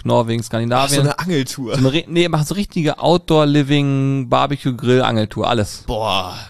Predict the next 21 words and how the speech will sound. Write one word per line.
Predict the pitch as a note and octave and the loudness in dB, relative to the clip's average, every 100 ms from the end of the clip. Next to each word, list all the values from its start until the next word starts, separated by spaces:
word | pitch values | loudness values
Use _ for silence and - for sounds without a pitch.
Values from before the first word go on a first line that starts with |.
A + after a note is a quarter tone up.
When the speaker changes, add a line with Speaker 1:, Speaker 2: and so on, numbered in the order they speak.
| - _ _ - | -20 _ _ -2
Speaker 2:
Boah, | A#2+ | 0
das | A#2 | 0
klingt | - A#2+ | -4 -6
gut. | A#2 A2+ - | -6 -6 -4
Speaker 1:
Äh, | A#2+ | -2
können | A2+ - | -2 0
wir | A#2 | 0
machen. | C#3 G#3 C#3 | 2 2 0
Speaker 2:
Das | A#2 | 0
klingt | C#3 C3+ | 0 -2
richtig | D3+ E3 - | -4 -8 -8
gut | G#2+ | -10
sogar. | - F#2+ F#2+ G2 - | -6 -4 -4 -6 0
Speaker 1:
Wenn | C#3 | 2
wir | C#3+ | 2
daraus | B2 A#2 A2+ | 2 0 0
Content | - A#2 D#3 | 0 -2 -2
machen, | F3+ G3 | -2 -2
können | G#3+ G#3+ | -2 -4
wir's | G3+ | -4
machen. | D3 F#2+ | -4 -4